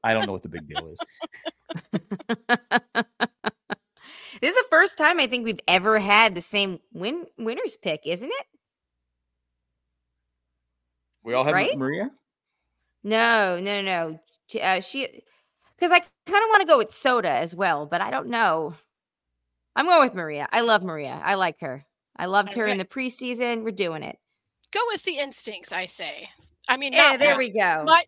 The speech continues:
Speaker 3: mine are terrible, but go <laughs> with your instincts.
Speaker 1: <laughs> You won last year.
Speaker 3: Yeah,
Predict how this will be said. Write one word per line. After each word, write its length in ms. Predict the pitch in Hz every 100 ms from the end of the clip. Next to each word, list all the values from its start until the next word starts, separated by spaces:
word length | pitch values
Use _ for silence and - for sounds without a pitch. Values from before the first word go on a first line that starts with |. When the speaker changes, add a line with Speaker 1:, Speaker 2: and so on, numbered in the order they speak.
| _
Speaker 3:
mine 300 | 269 370 403
are 100 | 269
terrible, 540 | - 269 226 208 185 202
but 160 | 294
go 120 | 381 440
<laughs> 60 | 453
with 140 | 330 294
your 120 | 302 320 -
instincts. 840 | 277 381 - - - 190 - 370 -
Speaker 1:
<laughs> 40 | 381 _ - -
You 120 | 185
won 260 | 180 285 370
last 340 | 131 98 -
year. 240 | 87 62 - _ _ _ _ _ _ _
Speaker 3:
Yeah, 220 | 339 403